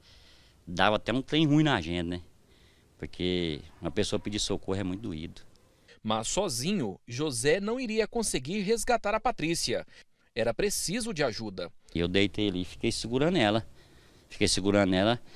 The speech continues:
Speaker 1: até os policiais apareceu aí pra arrebentar o trem que entrou,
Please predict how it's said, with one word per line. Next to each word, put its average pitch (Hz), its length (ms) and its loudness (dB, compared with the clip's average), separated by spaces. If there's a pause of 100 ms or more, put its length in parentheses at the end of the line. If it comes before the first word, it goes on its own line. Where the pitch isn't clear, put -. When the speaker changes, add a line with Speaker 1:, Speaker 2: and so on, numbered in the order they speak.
(400)
Speaker 1:
até 87 340 2
os 107 140 2
policiais 131 400 2
apareceu 123 520 -2
aí 101 120 0
pra 98 160 -2
arrebentar 95 460 -2
o 87 60 -2
trem 90 220 -2
que 95 200 -2
entrou, 120 440 -2